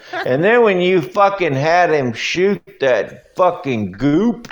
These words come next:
Speaker 1: <laughs>
Speaker 2: on him, man, that, that's what, what, it, it pushed it over the edge, man. That, I, I mean, I could not fucking stop laughing for, like, five minutes
Speaker 1: Yeah.
Speaker 2: straight.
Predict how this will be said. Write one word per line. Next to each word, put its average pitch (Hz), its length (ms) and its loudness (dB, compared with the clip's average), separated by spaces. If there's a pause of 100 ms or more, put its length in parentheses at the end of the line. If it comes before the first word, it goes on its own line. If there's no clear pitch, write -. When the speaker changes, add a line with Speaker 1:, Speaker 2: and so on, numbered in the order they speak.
(360)
Speaker 1:
<laughs> - 380 -6
Speaker 2:
on 190 320 4
him, 202 260 0
man, 180 380 2
that, 190 520 4
that's 185 340 0
what, 151 320 2
what, 131 520 -2
it, - 200 -10
it 160 560 -2
pushed 196 340 2
it 170 80 0
over 175 260 4
the 135 180 4
edge, 165 580 2
man. 160 440 0 (360)
That, 202 320 4 (640)
I, 185 200 4
I 196 60 0
mean, 196 240 0
I 190 260 2
could 165 380 2
not 143 560 0
fucking 139 560 2
stop 131 600 0
laughing 143 720 2
for, 110 180 -6
like, 107 340 0
five 147 400 2
minutes 143 540 -4
Speaker 1:
Yeah. 131 140 -10
Speaker 2:
straight. 139 380 0